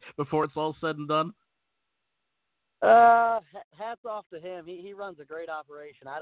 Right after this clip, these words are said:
Speaker 2: I don't know if I, I don't know if I'm ready for that. I, I kinda like my number right now. Um, you know, in between ten and twenty is, is probably my max for sure.
Speaker 1: Okay. Well, tell us about, uh, you know, some of the horses maybe that we could look out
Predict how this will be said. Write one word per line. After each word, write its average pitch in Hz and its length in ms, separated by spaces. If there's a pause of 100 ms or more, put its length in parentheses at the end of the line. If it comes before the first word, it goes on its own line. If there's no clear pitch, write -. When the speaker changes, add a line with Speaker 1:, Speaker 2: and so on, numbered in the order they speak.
(120)
Speaker 2:
I 160 60
don't 160 160
know 151 160
if 131 100
I, 139 220
I 151 40
don't 147 120
know 147 120
if 135 100
I'm 131 160
ready 117 240
for 107 100
that. 107 380
I, 117 240
I 143 120
kinda 160 260
like 135 180
my 123 140
number 120 300
right 120 220
now. 117 480 (480)
Um, 107 600
you 123 100
know, 120 140
in 160 120
between 160 600
ten 147 200
and 127 220
twenty 131 460
is, 113 140 (120)
is 113 140 (140)
probably 113 640 (380)
my 107 140
max 107 480
for 104 180
sure. 104 220 (1200)
Speaker 1:
Okay. 104 340 (100)
Well, 117 160
tell 143 200
us 147 140
about, 135 320
uh, 131 160
you 123 180
know, 123 160
some 135 120
of 131 60
the 127 60
horses 123 360
maybe 120 180
that 120 100
we 117 140
could 117 160
look 117 160
out 110 160